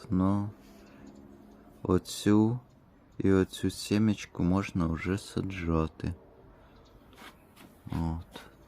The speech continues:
це значить живе. Так, і чекаємо далі.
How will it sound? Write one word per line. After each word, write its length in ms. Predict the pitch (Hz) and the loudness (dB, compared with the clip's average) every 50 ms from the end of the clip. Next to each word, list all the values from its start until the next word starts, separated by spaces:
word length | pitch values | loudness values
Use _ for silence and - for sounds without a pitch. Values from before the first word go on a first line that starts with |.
| - - | -14 -12
це 60 | - | -12
значить 560 | 90 - - 98 92 90 - - - 92 92 | -10 -4 -2 0 0 0 -2 -2 -2 -2 -2
живе. 640 | 92 92 92 98 98 95 90 87 82 82 82 82 82 - - - - - - - - - - - - - - - - - - - - - - - - - - - - - - - - - - - - - - - - - - - - - - - - - - - - - - - - - - - - - - - - - - - - - 92 87 - - - | -2 -2 0 4 4 4 6 6 6 6 6 4 2 -2 -8 -20 -20 -20 -20 -20 -20 -20 -20 -20 -20 -20 -20 -20 -20 -20 -20 -20 -20 -20 -20 -20 -20 -20 -20 -20 -20 -20 -20 -20 -20 -20 -20 -20 -20 -20 -20 -20 -20 -20 -20 -20 -20 -20 -20 -20 -20 -20 -20 -20 -20 -20 -20 -20 -20 -20 -20 -20 -20 -20 -20 -20 -20 -20 -20 -20 -20 -18 -18 -16 -18 -16 -12
Так, 300 | - - 82 82 78 78 78 - - - | -8 -6 -4 -4 -4 -6 -8 -10 -12 -14
і 40 | |
чекаємо 920 | - - - - - - - - 92 92 92 92 95 92 92 92 92 90 90 87 92 | -14 -14 -14 -18 -18 -12 -8 -4 -2 -2 0 0 -2 -2 -2 -4 -4 -6 -6 -4 -2
далі. 500 | 85 82 80 82 80 80 80 80 80 | -2 0 0 0 0 0 0 -2 -4